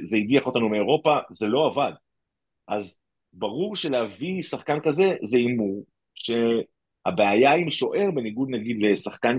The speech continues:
קו, זה שאתה תקוע איתו באופן הרבה יותר קיצוני, כאילו,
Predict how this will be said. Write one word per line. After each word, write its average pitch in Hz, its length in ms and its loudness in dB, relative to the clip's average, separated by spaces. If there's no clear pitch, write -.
קו, 180 320 4
זה 117 240 0
שאתה - 640 -4
תקוע 175 280 0
איתו 110 320 -6
באופן 110 360 0
הרבה 107 160 2
יותר 113 140 -2
קיצוני, 110 520 -6
כאילו, 98 220 -4